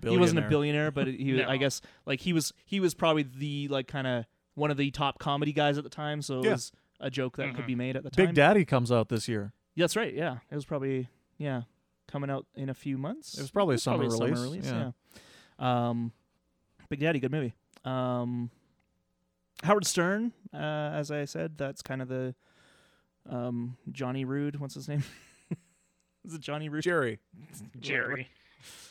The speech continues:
Speaker 1: Uh,
Speaker 3: I had to
Speaker 1: Mister
Speaker 3: scroll
Speaker 1: Rude.
Speaker 3: up. I already forgot.
Speaker 1: <laughs>
Speaker 2: Jerry Rude in the bathroom bunch. <laughs>
Speaker 1: Uh, he makes fun of Burns, calling him Skeletor, who is a villain from the He-Man series.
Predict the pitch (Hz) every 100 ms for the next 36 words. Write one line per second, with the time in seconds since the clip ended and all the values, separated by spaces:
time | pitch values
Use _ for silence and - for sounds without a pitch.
0 | _ - 135 131 151 135 151 143 123 131
1 | 180 214 151 170 170 - 160 151 123 -
2 | 285 - 214 - - - - - - _
3 | _ _ - - - 185 - 226 190 185
4 | 175 170 160 147 143 143 139 127 117 120
5 | 107 151 - - - - - _ _ _
6 | - - - _ 143 147 147 143 202 208
7 | 202 185 185 - 196 180 180 151 175 180
8 | 175 - 180 160 135 - - 233 240 -
9 | 226 226 240 240 165 156 139 139 139 123
10 | 139 185 190 190 190 - 156 131 127 -
11 | - 185 202 196 196 196 - 214 214 233
12 | 247 254 - -